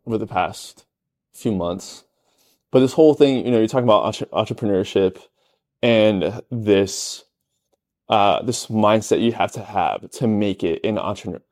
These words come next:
entrepreneurship, that grit, just to keep going. Uh, even when you feel like everything is just, you know, going south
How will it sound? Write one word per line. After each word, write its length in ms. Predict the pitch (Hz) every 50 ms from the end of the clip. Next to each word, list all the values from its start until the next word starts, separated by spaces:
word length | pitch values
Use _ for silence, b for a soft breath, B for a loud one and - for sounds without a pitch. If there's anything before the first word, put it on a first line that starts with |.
| _ _ -
entrepreneurship, 720 | 117 120 117 98 - 110 90 85 76 - - - - - _ _ _ _ _ _ _ _ -
that 200 | - 107 - -
grit, 540 | 113 - 120 104 101 101 92 85 - - - _ -
just 200 | - 127 - -
to 40 | -
keep 280 | - - 127 110 110
going. 440 | 117 - 95 92 80 69 - - 107 - _ _ _ _ _ _ _ _ _ _ _ _ _
Uh, 400 | - 92 85 69 65 - - - - _ -
even 180 | 143 147 147 147
when 80 | 143
you 80 | 139 131
feel 240 | 123 - - 139 127
like 280 | 120 107 98 101 - - -
everything 460 | 120 120 120 127 127 127 127 127 127
is 180 | 110 85 110 -
just, 440 | - 110 107 - - - - - _ _ _ _ _ _ _ _ _ _ _ _ _ _ _
you 80 | - 120
know, 180 | 101 98 104 104 _ _ _ _ _ _ _ _ _ _ _ -
going 320 | - 123 117 117 117 117
south 640 | 107 - - - 120 101 120 143 - - - -